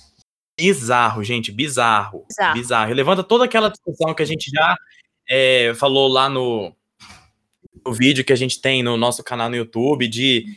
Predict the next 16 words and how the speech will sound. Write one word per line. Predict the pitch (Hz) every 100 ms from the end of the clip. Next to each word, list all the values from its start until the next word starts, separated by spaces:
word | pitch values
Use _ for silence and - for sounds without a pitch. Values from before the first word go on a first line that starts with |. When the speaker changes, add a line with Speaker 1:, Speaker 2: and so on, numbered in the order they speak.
| - _ _
Speaker 1:
é, | 120 117
como | 160 226
que | 233
a |
gente | 240 226
pode | 196 214 220 160
pressionar, | - 156 151 135 156
o |
que | 156
que | 180
a |
gente | 180 175
pode | 160 156
fazer | 151 160 123 143 160
nisso, | 131 131 160 -
mas | 139 156 185